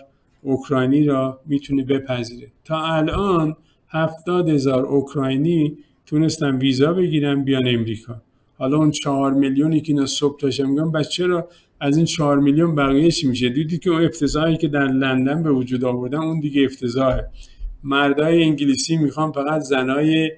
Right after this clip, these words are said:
مجرد، اه، اوکراینی را بپذیرن که بیاد،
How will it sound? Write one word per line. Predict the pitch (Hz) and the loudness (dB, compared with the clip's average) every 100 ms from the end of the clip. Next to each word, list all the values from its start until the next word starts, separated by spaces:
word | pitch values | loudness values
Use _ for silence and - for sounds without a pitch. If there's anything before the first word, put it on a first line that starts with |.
| _ _ _ - | _ _ _ -2
مجرد، | 135 143 - 135 147 135 156 165 151 131 123 - _ _ - | 4 4 4 2 4 4 4 4 4 4 2 -12 _ _ -10
اه، | 139 | -6
اوکراینی | 139 147 143 151 135 135 135 | 0 2 2 0 0 2 2
را | 131 | 0
بپذیرن | 120 127 135 127 120 127 131 | 0 -2 -2 -2 0 0 -2
که | 127 | -2
بیاد، | 131 135 135 | 0 2 2